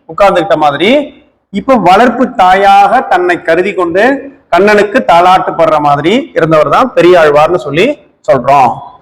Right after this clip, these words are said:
இப்போ கண்ணனுக்கு தாலாட்டு பண்ணாரு பெரியாழ்வார்னு சொல்றோம். இப்ப குலசேகர ஆழ்வார்னு ஒருத்தரை படிச்சிருப்பீங்க, தெரியுமா? அந்த குலசேகர ஆழ்வார், அவர் வந்து ராமன் இருக்கார்ல,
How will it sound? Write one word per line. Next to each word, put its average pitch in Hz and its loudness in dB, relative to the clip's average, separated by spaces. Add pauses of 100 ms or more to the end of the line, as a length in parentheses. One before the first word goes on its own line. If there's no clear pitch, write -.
(140)
இப்போ 185 0 (300)
கண்ணனுக்கு 233 2
தாலாட்டு 208 2
பண்ணாரு 185 0
பெரியாழ்வார்னு 180 2
சொல்றோம். 123 -4 (360)
இப்ப 180 -4
குலசேகர 269 2 (120)
ஆழ்வார்னு 208 2
ஒருத்தரை 190 -2
படிச்சிருப்பீங்க, 175 -6
தெரியுமா? 156 -4 (340)
அந்த 185 2
குலசேகர 202 2
ஆழ்வார், 147 2 (360)
அவர் 185 2
வந்து 190 0
ராமன் 233 2
இருக்கார்ல, 160 0